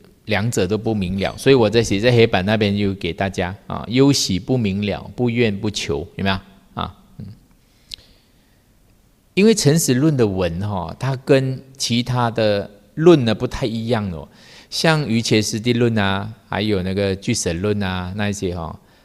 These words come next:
它很容易呢就可以，轻易呢就可以把它一段文画成表格的。为什么？因为它的用语很规律化。但是诚实论呢，它没有的，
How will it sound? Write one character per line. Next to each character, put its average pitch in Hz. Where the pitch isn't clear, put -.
它 165
很 127
容 110
易 160
呢 123
就 131
可 -
以， 113
轻 139
易 175
呢 131
就 143
可 127
以 131
把 90
它 104
一 127
段 127
文 98
画 127
成 107
表 78
格 73
的。 -
为 -
什 127
么？ 110
因 175
为 196
它 151
的 135
用 180
语 95
很 90
规 123
律 123
化。 117
但 190
是 220
诚 160
实 151
论 160
呢， 131
它 120
没 107
有 107
的， 80